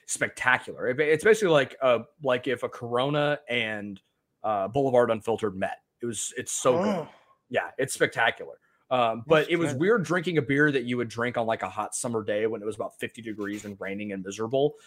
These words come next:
Speaker 1: So the, the <laughs> dichotomy there was kinda interesting. Um, yeah,
Speaker 2: Yeah.
Speaker 1: I always try and find, like, kinda whatever summer beer Boulevard has and enjoy
Speaker 2: Mm-hmm.
Speaker 1: myself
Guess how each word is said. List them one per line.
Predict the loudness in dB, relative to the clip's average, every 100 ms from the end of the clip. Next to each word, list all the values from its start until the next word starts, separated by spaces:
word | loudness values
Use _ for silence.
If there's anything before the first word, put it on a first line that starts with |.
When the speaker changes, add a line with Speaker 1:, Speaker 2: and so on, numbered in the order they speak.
| -4
Speaker 1:
So | 2
the, | 4
the | 8 8
<laughs> | 12
dichotomy | 8 10 10 10 8
there | 8 8 8
was | 6 4
kinda | 2 2
interesting. | -2 -4 -6 -6 -6 -10 _ _ _ -10
Um, | -10 -10 -14 -18 _ -14
yeah, | -4 -2 -2
Speaker 2:
Yeah. | 6
Speaker 1:
I | 10
always | 12 12 8
try | 4 4
and | 4
find, | 2 4
like, | 2 2
kinda | 0 2
whatever | 4 4 2
summer | 0 2 4 2
beer | 2 -2 0
Boulevard | 0 0 2 0 2
has | 2 2 0
and | -6
enjoy | -8 -4
Speaker 2:
Mm-hmm. | -2
Speaker 1:
myself | -2 0 0